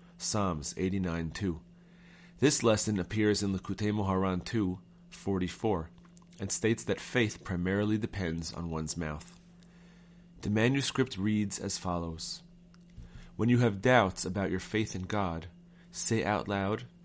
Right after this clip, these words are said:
'I believe with perfect faith that God is one, first, last, and always.' The evil inclination comes from the fallen strength. There is strength of holiness that can counteract the strength of the klipa.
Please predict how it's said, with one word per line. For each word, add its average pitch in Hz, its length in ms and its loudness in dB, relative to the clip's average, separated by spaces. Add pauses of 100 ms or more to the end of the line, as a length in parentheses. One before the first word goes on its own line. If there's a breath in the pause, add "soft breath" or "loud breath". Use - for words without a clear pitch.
(360)
'I 95 120 -2
believe 101 420 0
with - 180 -12
perfect 117 400 -6
faith 87 440 -2 (140)
that 110 180 -8
God 95 240 0
is 92 160 -2
one, 87 320 -2 (120)
first, - 540 -4 (300 loud breath)
last, 95 480 -2
and - 120 -6
always.' 85 640 -4 (960 loud breath)
The - 100 -2
evil 127 300 4
inclination 98 640 -2
comes 104 320 -2
from 95 200 -2
the 87 60 -2
fallen 104 540 -2
strength. - 640 -4 (840)
There 101 160 4
is 98 100 4
strength 131 440 2
of 92 100 -2
holiness 92 600 2
that - 200 -6
can 90 120 -4
counteract 95 840 -2
the 87 80 -4
strength - 480 -2
of 85 140 -4
the 85 60 -4
klipa. 87 440 -4